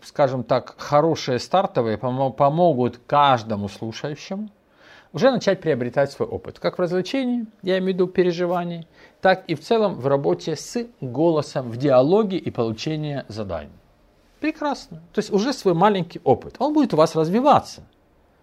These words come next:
Он будет у вас развиваться. Вы узнаете из настоящего послания, какие бывают переживания. И вы узнаете из настоящего послания, как работать в диалоге и получать голос.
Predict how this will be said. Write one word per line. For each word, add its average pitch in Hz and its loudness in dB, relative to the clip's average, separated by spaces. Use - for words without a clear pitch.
Он 185 6
будет 220 2
у 139 4
вас 143 6
развиваться. 151 -2
Вы 311 2
узнаете 208 2
из 165 -2
настоящего 156 0
послания, 135 -2
какие 151 -2
бывают 123 2
переживания. 104 -4
И 190 4
вы 285 4
узнаете 233 2
из 180 0
настоящего 170 -2
послания, 175 -2
как 156 2
работать 139 -2
в 113 -8
диалоге 135 4
и 120 0
получать 113 -2
голос. 98 -6